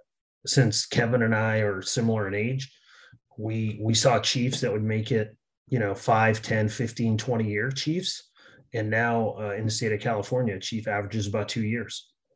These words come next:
maybe three, because someone needs to be the fall guy and someone needs to be, uh, you know, fired for it, and they go to another organization. And so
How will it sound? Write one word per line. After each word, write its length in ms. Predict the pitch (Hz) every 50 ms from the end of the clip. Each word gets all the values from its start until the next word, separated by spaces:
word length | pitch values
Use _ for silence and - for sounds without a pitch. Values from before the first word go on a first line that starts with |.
| _ _ _ _ _
maybe 240 | 120 113 117 110 101
three, 360 | 101 - 113 117 123 120 107 - - _ _ _ _ - - - - - - - - - - - _
because 420 | - 107 - - 113 104 101 -
someone 320 | - 123 107 110 113 110 110
needs 220 | 113 113 113 113 -
to 60 | 110
be 160 | 104 117 117
the 80 | 107 104
fall 300 | - 123 117 120 123 120
guy 260 | 101 92 - - - _ _ _ _ _ _ _ _
and 160 | - 101 101
someone 340 | - - 110 104 104 101 98
needs 220 | 101 101 101 101 -
to 80 | - 98
be, 340 | 90 98 95 92 90 92 - _ _ - - - - - - - - _ _
uh, 400 | - 95 92 90 87 85 82 76 - - _ _ _ _ _
you 120 | 117 110
know, 120 | 98 87 87
fired 460 | - - - 113 107 104 92 90 90
for 260 | - - 90 87 85
it, 80 | 80 87
and 80 | 95
they 140 | 95 90 95
go 240 | 92 90 98 101 98
to 120 | 98 104
another 320 | 104 110 117 127 123 113 104
organization. 680 | 90 90 87 82 82 90 92 85 85 - - 92 90
And 120 | 95 95 92
so 340 | - 127 117 110 104 110